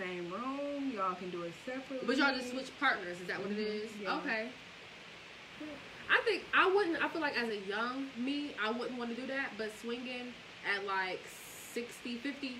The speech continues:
Speaker 2: fifty years old.
Speaker 1: Is it fun? Why are you, nobody
Speaker 2: 'Cause, I
Speaker 1: wants
Speaker 2: mean,
Speaker 1: them saggy lips?
Speaker 2: No, if you look at these fifty-year-old, like, Cynthia, like, the model Cynthia.
Speaker 1: Oh, well, yeah.
Speaker 2: Like, if, I mean, if you look at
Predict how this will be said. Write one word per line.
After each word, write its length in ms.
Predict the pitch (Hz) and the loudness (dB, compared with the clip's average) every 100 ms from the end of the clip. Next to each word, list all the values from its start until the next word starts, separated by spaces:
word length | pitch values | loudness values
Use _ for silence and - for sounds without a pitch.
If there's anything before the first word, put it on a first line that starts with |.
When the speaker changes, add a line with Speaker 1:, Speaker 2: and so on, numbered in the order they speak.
| - | -6
Speaker 2:
fifty 180 | 269 262 | -6 -2
years 240 | 262 254 | -2 0
old. 540 | 247 240 240 233 233 214 - - - | 0 2 0 0 -2 -4 -8 -12 -2
Speaker 1:
Is 160 | 285 | 2
it 160 | 370 349 | 4 2
fun? 180 | - 370 453 392 | 0 -2 -2 -4
Why 80 | 339 | -2
are 40 | 415 | -2
you, 640 | 440 440 403 - 269 277 | -2 -4 -4 -8 -6 -4
nobody 360 | 392 427 415 403 | -2 -2 -2 6
Speaker 2:
'Cause, 180 | 508 | 8
I 40 | - | 10
Speaker 1:
wants 100 | 571 587 571 - | 10 10 8 6
Speaker 2:
mean, 80 | 330 349 | 2 0
Speaker 1:
them 60 | - | 2
saggy 280 | 320 349 330 | 2 2 0
lips? 180 | 349 349 - - - 262 | -4 -6 -12 -14 -10 2
Speaker 2:
No, 500 | 262 254 294 427 359 | 6 8 8 8 6
if 120 | 277 330 | 8 10
you 100 | 508 | 10
look 120 | 554 | 10
at 80 | 539 | 8
these 200 | 453 453 | 8 8
fifty-year-old, 680 | 453 466 440 415 415 370 359 | 4 6 8 8 8 8 8
like, 260 | 349 285 - - | 8 6 2 0
Cynthia, 800 | 330 339 320 320 320 320 320 370 - - - | 0 2 4 4 6 4 2 0 -8 -6 4
like, 200 | 254 262 | 4 6
the 220 | 262 240 | 2 6
model 320 | 262 294 294 | 6 6 4
Cynthia. 400 | 320 294 302 294 | 0 -2 -2 2
Speaker 1:
Oh, 260 | 302 311 302 | 6 8 8
well, 180 | 311 302 | 6 6
yeah. 140 | 269 | 10
Speaker 2:
Like, 220 | 339 302 | 10 10
if, 80 | 320 320 | 6 8
I 80 | 339 | 8
mean, 280 | 392 330 277 | 6 4 4
if 60 | |
you 100 | 339 | 4
look 100 | 381 | 6
at 160 | 294 | 4